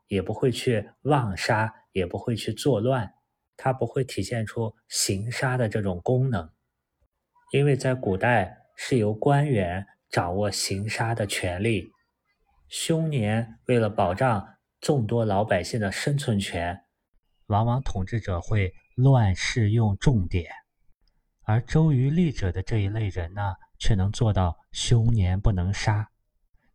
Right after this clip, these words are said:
他不能滥杀无辜。周瑜立者不能滥杀凶年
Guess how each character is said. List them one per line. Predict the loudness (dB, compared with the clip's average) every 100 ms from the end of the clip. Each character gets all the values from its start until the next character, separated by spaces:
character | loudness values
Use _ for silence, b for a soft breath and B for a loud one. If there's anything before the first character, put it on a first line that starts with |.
| 0
他 | 2
不 | 4
能 | 4 4 2 B -4
滥 | 0 2 2
杀 | 0 0 2
无 | 0 -2
辜。 | -2 -2 -4 _ _ _ _
周 | 2 4
瑜 | 4 4
立 | 4 2
者 | 2 2 2 -2 b _
不 | 2
能 | 4 2 2
滥 | 2 2 0
杀 | 0 -2 0 -2
凶 | 0 0 2
年 | 2 2 0